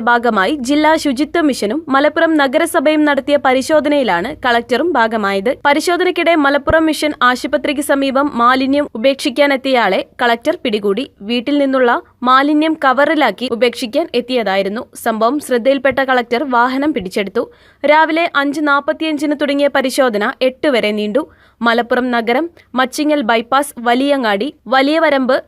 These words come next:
മങ്ങാട്ടുപുലം ഭാഗങ്ങളിലാണ് കളക്ടറുടെ നേതൃത്വത്തിൽ പരിശോധന നടത്തിയത്. മാർച്ച് മുപ്പതിന് മാലിന്യമുക്തമായ നവകേരളം എന്ന ലക്ഷ്യവുമായാണ് പരിശോധന നടത്തുന്നത്. എല്ലാ തദ്ദേശ സ്ഥാപനങ്ങളുടെ നേതൃത്വത്തിലും പരിശോധന നടക്കുന്നുണ്ട്.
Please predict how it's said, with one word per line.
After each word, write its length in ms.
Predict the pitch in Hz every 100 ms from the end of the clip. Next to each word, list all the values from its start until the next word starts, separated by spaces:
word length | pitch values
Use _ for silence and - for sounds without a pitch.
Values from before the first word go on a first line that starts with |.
| _ 240
മങ്ങാട്ടുപുലം 720 | 262 285 294 277 302 254 262 277 233
ഭാഗങ്ങളിലാണ് 640 | 247 254 269 269 220 190 269 262
കളക്ടറുടെ 500 | 240 240 254 247 247
നേതൃത്വത്തിൽ 520 | 240 240 277 220 185 233 -
പരിശോധന 480 | 247 269 294 240 196
നടത്തിയത്. 440 | 190 190 190 208 247 - _ _ - 247
മാർച്ച് 320 | 269 285 320
മുപ്പതിന് 420 | 285 - 277 208 240 285
മാലിന്യമുക്തമായ 880 | 277 285 311 320 302 294 294 285 285 277
നവകേരളം 520 | 254 269 285 285 285 277
എന്ന 120 | 277 262
ലക്ഷ്യവുമായാണ് 720 | 247 - 302 285 262 208 165 247
പരിശോധന 500 | 262 247 254 262 208 196
നടത്തുന്നത്. 480 | 190 202 208 208 240 - -
എല്ലാ 200 | 240 240 294 -
തദ്ദേശ 340 | 254 220 269 311 302
സ്ഥാപനങ്ങളുടെ 640 | 277 262 285 285 277 277 269
നേതൃത്വത്തിലും 600 | 262 262 254 214 190 294 262
പരിശോധന 440 | 254 254 240 226 220
നടക്കുന്നുണ്ട്. 480 | 214 214 226 190